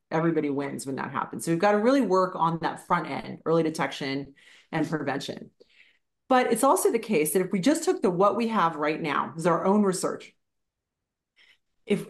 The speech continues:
all innovation stopped today, and we could just get people to the advances that we know about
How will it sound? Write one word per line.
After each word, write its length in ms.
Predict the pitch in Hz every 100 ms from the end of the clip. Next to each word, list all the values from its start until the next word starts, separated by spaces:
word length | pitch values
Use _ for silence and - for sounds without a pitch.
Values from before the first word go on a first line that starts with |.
| -
all 260 | 220 277 311
innovation 460 | 294 233 240 190
stopped 480 | 180 196 156 - - - _ _ _
today, 480 | 214 190 - - - _ _ _ _ _ _ _ _ _ -
and 100 | 214
we 100 | 226
could 220 | 240 175
just 400 | 233 262 277 208
get 320 | 233 220 -
people 440 | - 208 208 170
to 120 | 165 180
the 240 | 160 -
advances 600 | 165 156 170 190 185 165
that 180 | 165 147
we 100 | 156
know 260 | 156 151 160
about 440 | 143 123 -